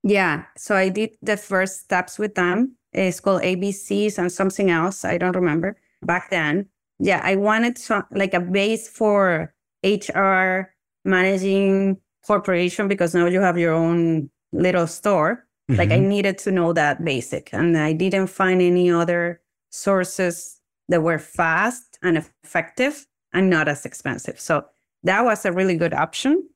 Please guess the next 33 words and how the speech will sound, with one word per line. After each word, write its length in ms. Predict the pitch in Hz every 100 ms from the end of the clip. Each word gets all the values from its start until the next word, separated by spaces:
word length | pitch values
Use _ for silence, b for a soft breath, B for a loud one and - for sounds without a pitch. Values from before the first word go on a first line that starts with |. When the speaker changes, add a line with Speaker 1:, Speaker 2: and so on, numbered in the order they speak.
| _
Speaker 1:
I 120 | -
know 200 | - 180
a 20 | 165
lot 180 | 170
of 60 | 135
Speaker 2:
Mm-hmm. 120 | 95
Speaker 1:
people 260 | 220 - 214
have 220 | 202 185
different 360 | 185 185 196 185
feelings 340 | 190 190 202
about 240 | 185 196 190
them, 260 | 214 233
but 220 | 185 175
with 200 | 185 180
me, 260 | 202 226 262
it 100 | -
wo-, 160 | 185 170
it 100 | 185
worked 320 | 170 180 180
great. 420 | 156 165 269 302 - _ -
I 100 | 196
haven't 320 | 220 214 214
done 220 | 190 190
their 160 | 202 196
full 300 | - 214 202
program 460 | - 196 190 220 220
though, 280 | 240 302 277
but 300 | 196 190 - _
for 220 | - 196
that 440 | 175 185 190 247 - -
part 260 | 214 214
of 160 | 220 -
the 640 | 208 190 170 160 151 -